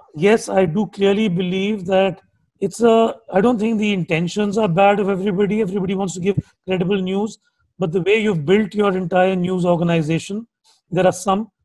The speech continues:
which demand and therefore demand more sort of exacting standards and then therefore command respect.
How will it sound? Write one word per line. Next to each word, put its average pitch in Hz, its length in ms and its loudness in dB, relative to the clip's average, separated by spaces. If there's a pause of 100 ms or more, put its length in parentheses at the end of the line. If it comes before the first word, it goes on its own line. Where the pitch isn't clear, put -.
(120)
which - 420 -4
demand 175 400 0
and 180 200 -2
therefore 165 280 0 (360)
demand 175 280 0
more 175 200 -2 (180)
sort 160 180 -6
of 151 120 -6 (180)
exacting 165 380 -4
standards 180 400 -6 (220)
and 175 120 -4
then 170 80 0
therefore 160 200 -2
command 147 340 -6
respect. 123 480 -18